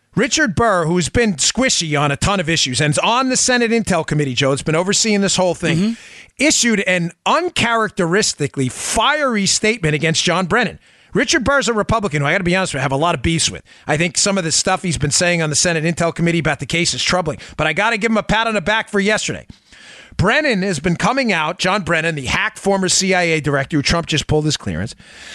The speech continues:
Speaker 1: and Brennan's been saying what? He's been saying that, oh, you know, Trump, the, the collusion, the Russians could, could have something on him, insinuating that Brennan knows something.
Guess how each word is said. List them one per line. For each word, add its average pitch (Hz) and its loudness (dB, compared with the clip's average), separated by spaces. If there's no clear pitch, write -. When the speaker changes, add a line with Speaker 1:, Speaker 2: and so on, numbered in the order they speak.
Speaker 1:
and 180 0
Brennan's 233 0
been 185 0
saying 156 0
what? 240 0
He's 170 0
been 190 0
saying 196 2
that, 170 0
oh, 262 2
you 233 0
know, 214 2
Trump, 214 -2
the, 180 2
the 156 -4
collusion, 208 2
the 190 2
Russians 202 0
could, 165 -2
could 226 0
have 196 -4
something 196 0
on 190 0
him, 180 -4
insinuating 220 2
that 202 0
Brennan 180 2
knows 233 2
something. - -4